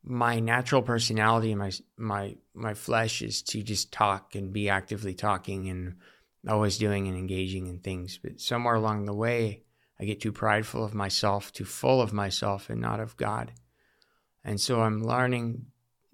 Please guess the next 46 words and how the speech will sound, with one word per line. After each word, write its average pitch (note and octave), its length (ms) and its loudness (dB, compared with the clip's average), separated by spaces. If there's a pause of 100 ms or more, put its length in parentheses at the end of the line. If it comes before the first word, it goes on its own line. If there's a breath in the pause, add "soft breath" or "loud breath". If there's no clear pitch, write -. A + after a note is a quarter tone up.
as A2 200 -2
I A#2 60 2
mature, A2+ 600 0 (340)
if A2 140 -8
I G#2+ 60 2
wanna A#2 360 0
have G#2+ 320 -4
an G#2+ 80 -4
active G#2+ 500 -6 (140)
relationship A2+ 720 -2
with G#2+ 160 -4
him G#2+ 180 -2
and G2+ 100 -4
have G#2 180 -4
conversations G#2+ 760 -4
with A2+ 140 -4
him A2 160 -4
every G#2+ 220 -4
day, G#2+ 340 -2 (880 soft breath)
it's - 180 -6
less A#2+ 240 4
of A2 80 0
me G#2+ 220 4
and G2 100 2
more G2+ 200 2
of F#2 80 0
him. F#2+ 220 -2
And F#2+ 140 -4
what G2 120 0
does F#2+ 140 0
that F#2+ 220 -6
take? - 280 -6 (200)
Which G2+ 240 -8
is F#2+ 80 -4
essentially G2+ 380 -4
making G2 260 -4
him G2+ 60 -2
the G2+ 80 -6
first - 280 -6
part G2+ 220 -2
of G2 60 -4
my F#2+ 160 -4
day, F#2 380 -6 (440 soft breath)
learning A2+ 380 2
what G2+ 100 0
actual, A2 560 0